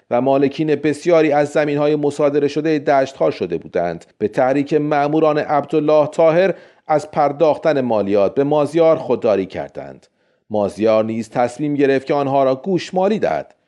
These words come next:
او این سران را طلبید و از آنها خواست که تعهد بسپارند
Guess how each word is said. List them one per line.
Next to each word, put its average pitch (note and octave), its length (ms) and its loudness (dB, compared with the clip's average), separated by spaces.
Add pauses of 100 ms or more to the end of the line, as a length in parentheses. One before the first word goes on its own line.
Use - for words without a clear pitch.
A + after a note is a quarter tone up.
(220)
او F#2 140 -6
این F#2+ 80 -6
سران C#3 360 0
را E3+ 80 2
طلبید F3+ 600 -2 (300)
و G2+ 80 -4
از F#2+ 180 -2
آنها A#2 300 -4
خواست C3+ 340 0
که D#3 80 -6
تعهد E3+ 500 -2
بسپارند D#2+ 720 -2